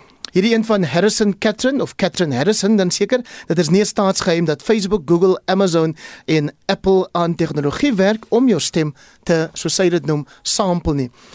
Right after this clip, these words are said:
Hierdie sagte ware stel 'n profiel van elke gebruiker op en kan bepaal in watter mood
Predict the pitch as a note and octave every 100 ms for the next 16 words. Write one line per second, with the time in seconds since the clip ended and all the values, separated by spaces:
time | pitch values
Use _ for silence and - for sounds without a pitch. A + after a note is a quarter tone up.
0 | - D#3 F#3 - E3+ F#3 D#3+ D3+ D3 -
1 | D#3+ D#3 - C3+ - A#3+ F#3+ D#3+ F#3+ G3+
2 | G#3+ F#3+ F3 D3+ D3 E3+ D#3 - - -
3 | - D#3 D3 F3+ D#3+ D3+ - F3 E3+ -
4 | D3+ C3+ D#3 G#3+ F3 D3+ D#3 F#3+ F3+ D#3+
5 | -